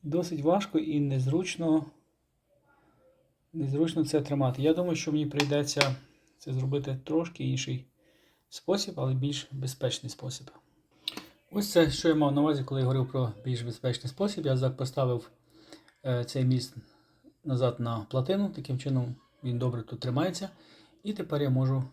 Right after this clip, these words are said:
знімати, е, знімати, відкрутити гвинт, який тримає ось цей блок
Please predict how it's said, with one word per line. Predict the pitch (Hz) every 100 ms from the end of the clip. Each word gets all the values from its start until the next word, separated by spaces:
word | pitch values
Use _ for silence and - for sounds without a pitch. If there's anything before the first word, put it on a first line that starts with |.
| _
знімати, | 143 110 120 123 127 127 120 - _ _ _ _ _ _ - _ _ _ _ _ _ -
е, | 127 120 120
знімати, | 117 123 123 123 - 123 123 110 - _ _ _ _ _ _ _ - _ _ _ _ _ _ -
відкрутити | 156 156 151 135 160
гвинт, | 131 135 143 131
який | 120 127
тримає | 123 127 120 117 120 - _ _ _ _ - - - - _ _ -
ось | 127
цей | - 127
блок | 117 123 127 -